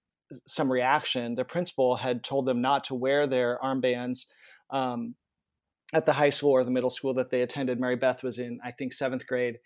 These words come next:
And because it would be offensive to families who'd had a, a member in the service or who'd had even lost a member of their family to the war. And they wore their armbands anyway, saying that it was a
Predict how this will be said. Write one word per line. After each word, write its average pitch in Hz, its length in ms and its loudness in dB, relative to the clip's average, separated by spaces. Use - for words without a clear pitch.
And 156 500 0
because 175 280 4
it 175 60 8
would 151 100 8
be 151 100 6
offensive 143 540 0
to 143 120 -4
families 135 460 -2
who'd 131 160 -2
had 123 260 -2
a, 120 340 0
a 135 80 -4
member 127 580 -2
in 131 120 -4
the 123 80 -4
service 151 500 0
or 127 200 -2
who'd 120 180 -6
had 120 240 -6
even 120 300 -4
lost 135 340 4
a 143 40 -2
member 123 240 0
of 117 80 -6
their 123 80 -2
family 123 400 -6
to 143 200 2
the 127 140 2
war. 127 400 0
And 160 460 2
they 180 400 6
wore 180 160 6
their 170 140 8
armbands 143 400 2
anyway, 143 260 2
saying 139 280 -2
that 131 60 0
it 131 40 -4
was 127 140 -8
a 127 280 0